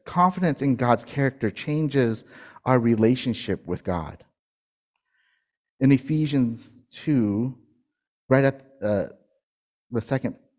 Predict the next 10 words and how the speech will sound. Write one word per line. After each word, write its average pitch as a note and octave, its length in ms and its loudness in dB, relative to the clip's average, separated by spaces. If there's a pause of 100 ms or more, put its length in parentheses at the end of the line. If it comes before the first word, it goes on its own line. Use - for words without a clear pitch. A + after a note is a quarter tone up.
(100)
verse, G#2+ 240 0
it - 80 -16
says, G#2+ 280 -4
"God D3+ 440 0
is A#2+ 160 -2
rich C#3 260 2
in A2+ 200 -2
mercy F#2+ 640 -2 (320)
and A2 80 0
has A2+ 260 -2